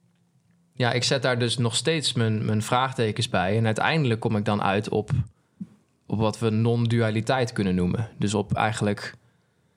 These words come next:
dat we niet het doel kunnen benoemen. Dat er misschien wel een doel is, maar dat dat zo omvangrijk en zo omvattend is,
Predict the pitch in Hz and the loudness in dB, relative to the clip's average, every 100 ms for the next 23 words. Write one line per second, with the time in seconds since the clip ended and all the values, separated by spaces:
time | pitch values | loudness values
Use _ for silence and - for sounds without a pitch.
0 | _ _ _ _ - 120 110 110 113 147 | _ _ _ _ -2 0 0 0 2 0
1 | 127 110 127 123 123 117 107 110 127 147 | 0 0 0 0 0 0 0 0 0 0
2 | 101 92 107 113 113 127 117 110 107 107 | 0 0 0 2 0 2 2 2 0 0
3 | 107 - 127 127 - 110 110 107 107 - | 0 0 0 0 0 0 0 0 0 0
4 | 143 156 147 139 - 165 139 120 110 104 | 0 2 0 -4 -2 0 0 0 0 0
5 | 95 101 107 104 113 127 117 113 123 139 | 2 2 0 2 2 2 0 2 0 0
6 | 107 90 113 - | 0 0 0 -2